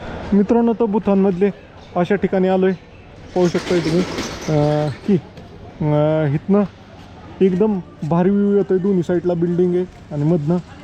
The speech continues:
असा रोड आहे, एकदम छोटा असा नॅरो रोड आहे आणि दोन्ही साईडला मस्त अशा बिल्डिंग आहेत. अं, लय लवकर दुकानं बंद होते तिथं, पाच वाजताच अंधार पडतोय, तर साडेचारलाच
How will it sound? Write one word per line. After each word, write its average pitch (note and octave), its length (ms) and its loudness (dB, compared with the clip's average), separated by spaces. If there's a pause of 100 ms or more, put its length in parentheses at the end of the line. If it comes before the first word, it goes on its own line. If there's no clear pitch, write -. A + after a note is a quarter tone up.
(140)
असा F3+ 160 0
रोड F3 440 0
आहे, D3 320 -2
एकदम E3+ 240 0 (140)
छोटा E3+ 240 -2
असा E3+ 260 -6
नॅरो E3 360 -2 (380)
रोड F3+ 240 2
आहे F#3 80 0 (400)
आणि D#3+ 140 2
दोन्ही F3 380 2
साईडला E3+ 300 -4
मस्त F#3 320 -2
अशा E3+ 180 -4
बिल्डिंग D#3+ 280 -2
आहेत. D#3+ 120 -2 (1700)
अं, B3 60 2
लय G#3+ 220 4
लवकर G#3+ 280 0
दुकानं F#3 320 -2
बंद F3+ 140 -2
होते D#3+ 180 -2
तिथं, C3+ 200 -4
पाच F#3+ 240 -4
वाजताच F#3 300 -2
अंधार F#3+ 300 0
पडतोय, D#3+ 360 -4
तर E3+ 140 -4
साडेचारलाच F3+ 760 -2